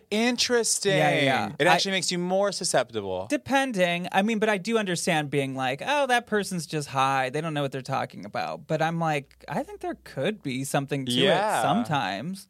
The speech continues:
Speaker 1: That's so true.
Speaker 2: So now
Speaker 1: Also,
Speaker 2: do you wanna
Speaker 1: I've
Speaker 2: be
Speaker 1: been
Speaker 2: honest about how
Speaker 1: Yeah.
Speaker 2: drunk and
Speaker 1: Okay,
Speaker 2: high
Speaker 1: I was,
Speaker 2: you were that
Speaker 1: I was
Speaker 2: night?
Speaker 1: wasted, uh, and I was driving an eighteen-wheeler.
Speaker 2: <laughs> Oh, God.
Speaker 1: <laughs> Yeah.
Speaker 2: That's not responsible
Speaker 1: <laughs>
Speaker 2: behavior.
Speaker 1: Um,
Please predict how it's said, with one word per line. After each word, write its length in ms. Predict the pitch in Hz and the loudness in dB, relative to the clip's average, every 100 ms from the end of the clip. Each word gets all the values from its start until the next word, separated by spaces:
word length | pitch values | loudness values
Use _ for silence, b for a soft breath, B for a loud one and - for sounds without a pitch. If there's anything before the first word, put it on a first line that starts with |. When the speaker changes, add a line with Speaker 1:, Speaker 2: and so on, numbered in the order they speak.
| _ _ | _ _
Speaker 1:
That's 200 | 120 120 | 2 2
so 220 | - 113 | 2 0
true. 500 | - 101 90 90 107 _ _ _ _ _ _ | -2 -6 -6 -6 -12 _ _ _ _ _ _
Speaker 2:
So 220 | - 165 | 2 6
now 60 | 147 | 8
Speaker 1:
Also, 180 | 175 | 6
Speaker 2:
do 60 | 196 | 6
you 60 | 196 | 4
wanna 140 | 190 | 4
Speaker 1:
I've 40 | 180 | 4
Speaker 2:
be 120 | 190 | 4
Speaker 1:
been 60 | |
Speaker 2:
honest 480 | 165 170 185 196 - | 4 2 0 -2 0
about 280 | 190 185 165 | 2 4 4
how 240 | 180 180 | 2 2
Speaker 1:
Yeah. 240 | 175 117 - | 4 4 6
Speaker 2:
drunk 240 | 214 170 | 6 4
and 120 | - 143 | 4 6
Speaker 1:
Okay, 100 | 180 | 6
Speaker 2:
high 160 | 151 160 | 6 6
Speaker 1:
I 40 | - | 4
was, 280 | 190 175 | 4 4
Speaker 2:
you 60 | 202 | 2
were 100 | 202 | 0
that 120 | - | 6
Speaker 1:
I 180 | 202 160 | 8 8
was 140 | 185 | 6
Speaker 2:
night? 100 | 214 | 6
Speaker 1:
wasted, 600 | 143 147 143 - 117 101 - B B B - | 6 4 2 4 2 2 -6 B B B 2
uh, 160 | 131 131 | 4 4
and 120 | 127 | 0
I 20 | |
was 140 | 127 123 | -2 4
driving 340 | 131 131 123 | 4 4 0
an 80 | 120 | 0
eighteen-wheeler. 800 | 120 117 123 104 95 80 98 113 190 | 0 0 -2 -2 -4 -8 -10 -10 -6
Speaker 2:
<laughs> 80 | |
Oh, 120 | 190 185 - | -6 -8 -4
God. 600 | 143 180 185 254 226 170 | 0 4 6 8 8 4
Speaker 1:
<laughs> 800 | 160 135 262 - - - - - | 2 2 -2 -2 -8 4 4 6
Yeah. 120 | 180 170 131 | 4 4 2
Speaker 2:
That's 180 | 175 | 0
not 140 | 220 190 | 0 0
responsible 680 | 160 - 151 156 - 202 147 | 2 4 4 4 4 4 2
Speaker 1:
<laughs> 20 | |
Speaker 2:
behavior. 720 | 151 143 135 131 131 127 - | 2 0 0 -2 -4 -4 -2
Speaker 1:
Um, 580 | 123 120 117 117 113 104 | -2 0 0 -2 -6 -10